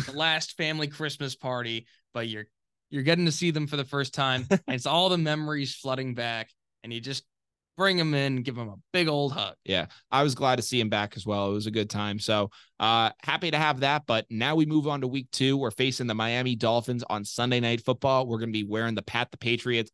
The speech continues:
Speaker 2: a th-,
Speaker 1: Mm.
Speaker 2: a throwback red. So I'm excited to see those get debuted again this year. And going up against a Dolphins team that, you know, went off against the L A Chargers. Um, um, you know, Tua had over five hundred yards passing. Um,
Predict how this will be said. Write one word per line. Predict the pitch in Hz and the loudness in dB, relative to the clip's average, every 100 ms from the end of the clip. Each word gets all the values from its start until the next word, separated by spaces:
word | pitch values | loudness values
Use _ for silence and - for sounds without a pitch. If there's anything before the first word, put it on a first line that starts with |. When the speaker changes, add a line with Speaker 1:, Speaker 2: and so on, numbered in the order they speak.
| - | -14
Speaker 2:
a | |
th-, | 131 127 | -8 -2
Speaker 1:
Mm. | 110 113 98 | -2 -4 -12
Speaker 2:
a | |
throwback | 90 117 117 117 113 | -4 0 2 2 0
red. | 113 117 120 | 0 0 0
So | - | -2
I'm | 110 107 | -4 -4
excited | - 117 | -2 -2
to | 110 | -2
see | - 110 | -4 0
those | 107 110 107 | 2 2 0
get | 110 | -2
debuted | 117 104 110 107 | 0 0 0 0
again | 107 110 110 | 2 0 -2
this | 104 117 | -4 2
year. | 117 131 131 _ _ _ - | 2 2 -2 _ _ _ -4
And | 113 117 120 113 | 0 2 0 2
going | 131 180 | 2 2
up | 185 | 0
against | 175 165 | -2 0
a | 147 | 0
Dolphins | 143 156 160 143 | 2 2 0 -6
team | 143 135 | -4 -2
that, | 127 123 120 _ _ _ _ _ 127 | 0 0 -2 _ _ _ _ _ -4
you | |
know, | 117 104 | -2 0
went | 113 202 220 _ | 0 0 -2 _
off | 113 156 131 | 4 4 4
against | 107 101 - | -4 -4 -2
the | 92 | 0
L | 113 110 | 2 0
A | |
Chargers. | 104 123 113 107 110 | 0 0 0 -2 -4
Um, | 113 113 - 110 | -8 -8 -10 -10
um, | 110 101 101 - _ _ 127 | -6 -6 -8 -12 _ _ -2
you | |
know, | 113 | -2
Tua | 107 160 160 | 2 4 4
had | 135 135 135 | 4 0 0
over | 131 110 | -2 -4
five | - 131 135 135 | -6 0 0 2
hundred | 139 131 131 | 0 0 0
yards | 135 113 | 0 0
passing. | 113 120 127 139 131 123 - _ _ - | 0 0 2 0 -2 -4 -10 _ _ -4
Um, | 110 113 110 110 110 | -2 0 -2 -4 -8